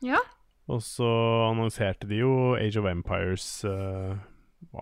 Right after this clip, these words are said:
Speaker 2: er det, kalte de det remaster der? Jeg husker ikke hva de skrev. Men der sa de vel også at de kom til å putte inn elementer fra blant annet, eh, de andre spillene for å gjøre det
Speaker 1: Mm.
Speaker 2: bedre. Og da tenker jeg sånn,
Speaker 1: Mm.
Speaker 2: da ble,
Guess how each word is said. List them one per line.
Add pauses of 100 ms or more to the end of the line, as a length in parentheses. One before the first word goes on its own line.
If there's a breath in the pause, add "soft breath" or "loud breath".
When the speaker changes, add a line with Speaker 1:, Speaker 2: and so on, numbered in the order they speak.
Speaker 2:
er
det,
kalte
de
det
remaster
der?
Jeg
husker
ikke
hva
de
skrev. (560 loud breath)
Men
der
sa
de
vel
også
at
de
kom
til
å
putte
inn
elementer
fra
blant
annet,
eh, (440)
de
andre
spillene (160)
for
å
gjøre
det
Speaker 1:
Mm.
Speaker 2:
bedre. (160)
Og
da
tenker
jeg
sånn,
Speaker 1:
Mm. (720 loud breath)
Speaker 2:
da
ble,